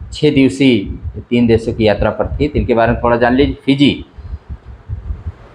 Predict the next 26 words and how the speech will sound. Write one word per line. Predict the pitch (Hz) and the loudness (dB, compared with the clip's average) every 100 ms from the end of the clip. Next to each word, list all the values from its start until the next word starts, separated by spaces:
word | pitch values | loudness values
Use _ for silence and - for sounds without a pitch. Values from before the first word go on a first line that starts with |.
| - - | -6 0
यहाँ | 160 | 2
के | 175 | 4
राष्ट्रपति | 170 165 - 156 190 165 | 4 2 0 -2 0 2
हैं | 156 170 | 2 2
रातू | 143 139 139 196 170 | 4 4 2 2 4
विलियम | 131 139 151 175 117 90 - _ - - 101 | 2 2 2 2 0 -4 -10 _ -20 -20 -6
मैवा | 110 131 139 160 143 | 2 2 4 4 4
लिली | 139 151 147 87 - - _ _ _ - - - | 2 2 0 -2 -10 -20 _ _ _ -20 -14 -6
कटो | 117 156 185 185 | -2 2 4 4
निवेरे। | 120 110 117 117 92 65 - - - - - - - 127 | 4 6 6 4 2 -2 -8 -10 -12 -16 -12 -12 -4 0
अभी | 135 160 | 4 4
यहाँ | 151 135 127 143 | 6 4 4 2
के, | - 139 139 131 117 | 2 4 6 4 4
इन्होंने | 104 - 113 120 135 139 | 0 -4 -4 2 4 4
अपने | 131 - 135 | 2 2 2
यहाँ | 131 127 135 | 4 2 0
का | 131 | -2
सर्वोच्च | 127 117 135 160 143 | 0 0 2 2 2
नागरिक | 123 120 127 | 2 2 0
सम्मान | - 113 113 123 - | 0 0 2 2 2
Companion | 117 117 117 120 131 139 135 | -2 -2 0 2 2 2 2
of | 120 123 | 0 2
the | 127 - | 0 2
Order | 113 117 120 | 2 4 4
of | 120 120 113 | 2 0 -2
Fiji | 117 139 | 2 2